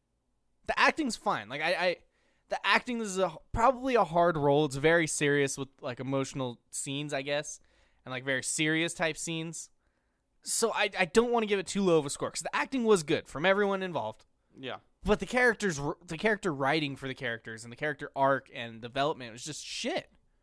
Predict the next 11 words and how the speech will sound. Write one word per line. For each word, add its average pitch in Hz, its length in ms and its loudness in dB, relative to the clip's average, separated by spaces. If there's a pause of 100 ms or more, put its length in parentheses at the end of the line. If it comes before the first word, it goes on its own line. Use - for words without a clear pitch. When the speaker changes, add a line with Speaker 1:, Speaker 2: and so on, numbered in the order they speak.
(1080)
Speaker 1:
Also, 269 280 4
Speaker 2:
Yeah. 240 80 4
Speaker 1:
question, 170 580 0
did 196 200 2
he 233 180 -6
grow 180 240 2
gills 143 340 2
when 131 140 -6
the 123 80 -8
city 120 480 -4 (560)
got 123 200 -2